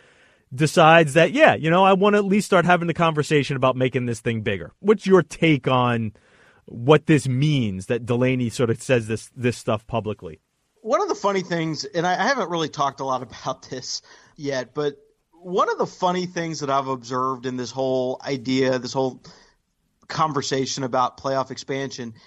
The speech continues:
Speaker 2: is, like, everyone acknowledges that at some point it will happen, and yet nobody really kinda wants to be the person to, like, make it happen. It's like, "Yeah, well, we'll have to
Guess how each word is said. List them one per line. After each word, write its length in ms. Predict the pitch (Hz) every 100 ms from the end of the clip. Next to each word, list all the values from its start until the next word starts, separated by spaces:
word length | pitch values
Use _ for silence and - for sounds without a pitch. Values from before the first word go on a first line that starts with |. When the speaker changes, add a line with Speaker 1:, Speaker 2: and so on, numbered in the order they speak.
| _ _
Speaker 2:
is, 480 | 175 170 151 135 - _ _ _ _
like, 280 | 180 170 -
everyone 480 | 202 233 311 254 214
acknowledges 840 | 165 139 143 170 160 170 170 147
that 260 | 139 139 139
at 100 | 139
some 180 | 156 156
point 240 | 156 151
it 40 | 131
will 140 | 123
happen, 640 | 123 160 156 127 117 113 113 _ _ _ _ -
and 220 | 165 160
yet 340 | 165 165 165 - _ _
nobody 480 | 165 180 202 208 208
really 280 | 190 185 175
kinda 220 | 170 160
wants 320 | 143 147 -
to 80 | 147
be 220 | 135 151
the 100 | 139
person 560 | - 143 139 156 135 131
to, 400 | 143 131 123 117 _ _ _ _ _ -
like, 140 | 135
make 260 | 127 135 160
it 100 | 147
happen. 580 | 165 170 185 180 180 - _ _
It's 120 | - 185
like, 160 | 175
"Yeah, 300 | 247 220 214
well, 580 | 185 202 220 208 202 _ _ 160
we'll 160 | 180 285
have 200 | 302 220
to 200 | 170 147